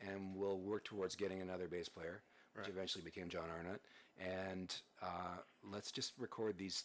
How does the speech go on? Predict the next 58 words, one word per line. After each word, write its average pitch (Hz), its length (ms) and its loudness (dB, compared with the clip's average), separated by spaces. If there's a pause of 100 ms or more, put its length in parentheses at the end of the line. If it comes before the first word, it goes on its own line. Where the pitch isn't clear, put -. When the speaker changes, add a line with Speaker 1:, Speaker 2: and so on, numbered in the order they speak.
Speaker 1:
these 92 380 -2 (380)
group 101 220 -4
of 87 60 -6
songs 87 580 -4 (140)
with 85 160 -10 (240)
two 110 140 -4
acoustic 98 380 -8
guitars 90 360 -4
and 80 80 -10
a 76 60 -6
snare 92 240 -6
drum," 80 220 -12
which 82 160 -14
we 107 80 -4
did, 104 420 2 (400)
which - 220 -4
most 123 300 4
of 120 60 -4
that 107 200 0 (100)
is - 280 -6 (220)
missing 101 400 -2
now, 120 200 -2
which 98 120 -6
is 95 120 -4
too - 160 -6
bad, 87 320 -6
'cause, 90 220 -4
like, 82 140 -2
Speaker 2:
Oh, 92 60 -4
Speaker 1:
that 92 120 -2
Speaker 2:
it 87 40 -2
Speaker 1:
would've 87 160 -2
Speaker 2:
would've 87 140 -6
Speaker 1:
been 87 80 -4
Speaker 2:
been 101 80 -4
Speaker 1:
cool 92 80 -4
Speaker 2:
great 90 80 -6
Speaker 1:
to 92 60 -4
Speaker 2:
to 95 80 -4
have, 90 120 -4
Speaker 1:
hear. 85 80 -8
Speaker 2:
yeah. 85 120 -2 (220)
Speaker 1:
But 127 180 4
those 135 200 8
were 151 60 6
the 143 80 6
songs 156 320 6
that 139 100 6
all 147 100 8
became 143 240 4
Shakes 139 200 4
from 143 100 -2
My 127 60 2
Butt. 135 240 -4
So, 110 200 2
Speaker 2:
Really? 143 300 6
Speaker 1:
like, 104 200 0
that's, - 400 2